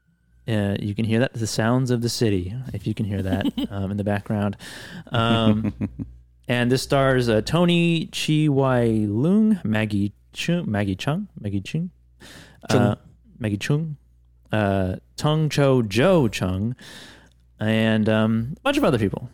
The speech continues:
Speaker 2: Mm.
Speaker 1: A bunch of people that you may
Speaker 3: Sure.
Speaker 1: not be familiar with, or you might be familiar with. I don't know. I'm not familiar with them. Um,
Speaker 2: All I gotta say is Maggie Chung, gorgeous.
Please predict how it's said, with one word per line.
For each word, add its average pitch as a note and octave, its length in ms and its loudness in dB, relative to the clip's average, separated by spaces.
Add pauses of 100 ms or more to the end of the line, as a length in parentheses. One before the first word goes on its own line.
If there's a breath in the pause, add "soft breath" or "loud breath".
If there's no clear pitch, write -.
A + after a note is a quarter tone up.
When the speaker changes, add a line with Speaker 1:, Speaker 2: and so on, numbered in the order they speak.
(160)
Speaker 2:
Mm. G#2+ 160 -8
Speaker 1:
A - 20 -20
bunch D#3+ 140 2
of C#3 60 2
people C#3+ 240 2
that B2+ 340 2
you B2+ 60 0
may B2 120 4
Speaker 3:
Sure. B2 80 4
Speaker 1:
not A#2 280 2
be A2+ 160 4
familiar G#2+ 380 2
with, G#2 500 -2 (120)
or G#2+ 240 0
you A2+ 120 -2
might E3+ 160 -2
be G#2 100 -4
familiar F#2 260 -6
with. F2+ 140 -4
I F#2 60 -6
don't A#2+ 140 -2
know. F#2+ 160 -4
I'm B2 120 0
not G3 160 0
familiar F#2+ 240 -6
with G2+ 100 -10
them. A#2 140 -8 (920 loud breath)
Um, G#2 440 0
Speaker 2:
All B2 140 0
I A2+ 60 2
gotta G2 200 -2
say F2+ 140 -4
is F2+ 180 -8
Maggie G2+ 280 2
Chung, A#2 340 -2 (920 loud breath)
gorgeous. - 500 -10